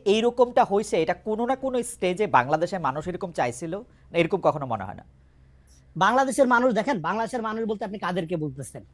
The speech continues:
Speaker 2: বাংলাদেশে তো অনেক ধরনের, অনেক শ্রেণীর, অনেক পেশার মানুষ আছে।
Speaker 1: হুম।
Speaker 2: কে চাইছিল? এখানে
Speaker 1: চাইছিল কিনা
Speaker 2: মেইনস্ট্রিম
Speaker 1: আপনার
Speaker 2: বলতে
Speaker 1: কাছে? জি।
Speaker 2: না, বাংলাদেশের মানুষ এটা চায়নি। বাংলাদেশের মেজরিটি মানুষের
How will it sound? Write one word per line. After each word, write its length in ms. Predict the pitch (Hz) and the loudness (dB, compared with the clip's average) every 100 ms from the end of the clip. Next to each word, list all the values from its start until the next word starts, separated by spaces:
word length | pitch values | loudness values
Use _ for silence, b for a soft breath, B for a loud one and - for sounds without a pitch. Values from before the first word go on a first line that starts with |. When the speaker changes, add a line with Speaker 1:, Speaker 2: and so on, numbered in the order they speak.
| - | -2
Speaker 2:
বাংলাদেশে 320 | 175 202 185 | 2 2 2
তো 200 | 208 208 | 2 4
অনেক 280 | 202 220 208 - | 4 4 2 2
ধরনের, 360 | 170 190 190 185 | 2 4 2 2
অনেক 220 | 196 - | 0 -2
শ্রেণীর, 320 | - 190 185 | -2 0 0
অনেক 180 | 180 180 | -2 -4
পেশার 260 | 185 160 156 | -8 -6 -8
মানুষ 300 | 151 135 127 | -8 -10 -14
আছে। 200 | 117 110 - | -14 -14 -10
Speaker 1:
হুম। 220 | 143 117 | -8 2
Speaker 2:
কে 180 | 240 240 | 6 6
চাইছিল? 420 | 185 160 - 147 104 b b - | 6 2 0 -4 -4 b b 0
এখানে 100 | 208 | 4
Speaker 1:
চাইছিল 260 | 247 262 220 | 8 8 8
কিনা 120 | 233 | 8
Speaker 2:
মেইনস্ট্রিম 340 | 233 - 247 | 6 4 4
Speaker 1:
আপনার 140 | 214 196 | 6 4
Speaker 2:
বলতে 200 | 175 - | 2 -8
Speaker 1:
কাছে? 200 | - - _ - - | -12 -12 _ -18 -16
জি। 80 | - - | -10 0
Speaker 2:
না, 120 | 180 | 2
বাংলাদেশের 440 | 151 214 240 220 233 | 4 4 4 4 4
মানুষ 260 | 226 220 | 4 4
এটা 140 | 220 214 | 4 2
চায়নি। 240 | 165 147 | 0 2
বাংলাদেশের 360 | 160 202 233 202 | 4 4 4 2
মেজরিটি 440 | 202 214 240 240 | 2 4 2 0
মানুষের 380 | 226 208 - | -2 -4 -2